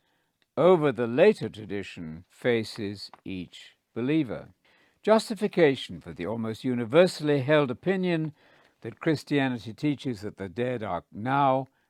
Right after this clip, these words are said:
consciously with God at the instant of death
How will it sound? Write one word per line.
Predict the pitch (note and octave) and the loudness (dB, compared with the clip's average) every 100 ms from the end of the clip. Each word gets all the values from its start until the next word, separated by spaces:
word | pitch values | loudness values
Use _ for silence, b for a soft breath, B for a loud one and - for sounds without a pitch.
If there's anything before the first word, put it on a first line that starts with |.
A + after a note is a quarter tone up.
| _ | _
consciously | - C#3+ D#3+ - B2 - A#2 | -4 0 0 -2 -8 -6 -8
with | A2 D3 F#3+ - | -2 4 4 2
God | C#3+ B2+ B2+ B2 - _ _ _ _ _ _ | 2 4 4 0 -10 _ _ _ _ _ _
at | F2+ - | -10 -8
the | D#2+ B1+ | -10 -10
instant | A#2+ - - - | -10 -14 -16 -16
of | - - | -16 -2
death | D3+ A3 | 2 2